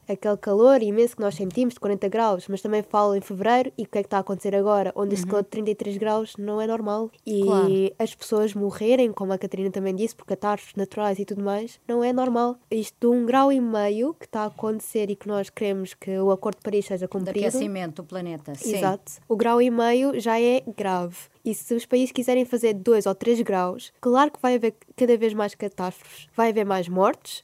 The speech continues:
Speaker 1: e vai haver ainda mais dificuldade económica para conseguirmos sustentar este planeta.
Speaker 2: Uhum. E, Sofia, a, a, a sociedade, eh, em geral, eh, não sei se também na universidade e o teu irmão na escola, os professores, os vossos colegas,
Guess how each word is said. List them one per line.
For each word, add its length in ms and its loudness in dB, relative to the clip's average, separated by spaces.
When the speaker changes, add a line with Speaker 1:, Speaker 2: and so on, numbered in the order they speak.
Speaker 1:
e 60 -2
vai 240 -2
haver 200 -2
ainda 220 -4
mais 320 0
dificuldade 500 -2
económica 640 -6
para 100 -2
conseguirmos 580 -2
sustentar 460 -4
este 200 -6
planeta. 580 -4
Speaker 2:
Uhum. 320 -4
E, 160 0
Sofia, 440 -2
a, 840 0
a, 40 -2
a 20 -2
sociedade, 840 -2
eh, 800 -4
em 100 -2
geral, 680 -2
eh, 800 -6
não 160 -6
sei 220 -4
se 120 -10
também 440 -2
na 140 -6
universidade 1040 -6
e 120 -10
o 60 -10
teu 160 -6
irmão 380 -4
na 120 -6
escola, 440 -2
os 80 -8
professores, 500 -8
os 140 -10
vossos 320 -4
colegas, 580 -4